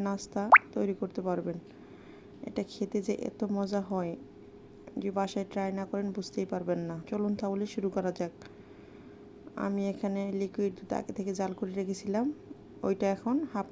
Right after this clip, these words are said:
কাপ দিয়ে দিলাম। দিয়ে দিলাম স্বাদ মতো লবণ, এক টেবিল চামচ ভর্তি করে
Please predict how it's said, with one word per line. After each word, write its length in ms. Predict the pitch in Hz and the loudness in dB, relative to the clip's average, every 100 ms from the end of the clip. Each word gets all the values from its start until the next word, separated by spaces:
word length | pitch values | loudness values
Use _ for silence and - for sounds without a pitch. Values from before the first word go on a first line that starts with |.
| - | -2
কাপ 120 | 185 170 | 0 4
দিয়ে 140 | 185 170 | 4 4
দিলাম। 220 | 170 165 170 - - - - - - - - - - - | 2 0 -2 -12 -18 -16 -16 -16 -16 -16 -16 -16 -10 -4
দিয়ে 140 | 202 202 | 2 4
দিলাম 180 | 202 202 202 | 4 2 2
স্বাদ 160 | 202 196 196 | 0 0 0
মতো 160 | 196 196 | 0 2
লবণ, 340 | 190 185 190 240 269 - - - - - - - - - - - - - - - 202 | 2 2 4 4 2 -4 -16 -16 -18 -18 -18 -16 -16 -16 -16 -16 -16 -16 -16 -8 -8
এক 60 | - | 0
টেবিল 200 | 214 202 190 | 4 4 4
চামচ 200 | 196 190 175 | 2 2 2
ভর্তি 220 | 185 - 196 | 0 2 2
করে 140 | 190 | 2